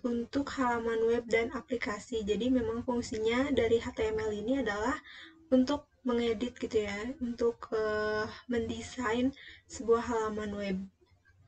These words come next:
Oke, nah lanjut ke materi kita hari ini, yaitu materi apa saja nih yang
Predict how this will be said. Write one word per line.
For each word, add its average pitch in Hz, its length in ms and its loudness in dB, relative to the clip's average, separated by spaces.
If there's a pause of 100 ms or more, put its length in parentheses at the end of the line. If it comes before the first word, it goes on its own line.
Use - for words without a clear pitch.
(280)
Oke, 269 320 0 (640)
nah 240 220 2 (340)
lanjut 247 320 4
ke 247 240 6
materi 262 480 2
kita 269 220 -4
hari 254 480 0
ini, 214 400 0
yaitu 247 560 2 (640)
materi 262 320 8
apa - 240 2
saja 262 320 4
nih 277 400 4
yang 277 160 0